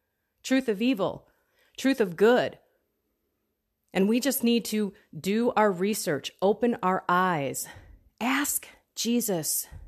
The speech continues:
to shine the light in the hearts of ourselves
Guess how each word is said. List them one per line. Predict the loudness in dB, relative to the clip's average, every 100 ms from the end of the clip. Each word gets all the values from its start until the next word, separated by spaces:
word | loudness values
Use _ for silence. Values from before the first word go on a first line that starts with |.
| -20 -8
to | -4
shine | -4 -2 -2 0 0 0
the | 0
light | 0 0 -2 -4 -12 -14 _ _ _ _ _ _
in | 0 2
the | 2
hearts | 2 0 0
of | -2
ourselves | -2 -4 -4 0 0 0 -2 -6 -12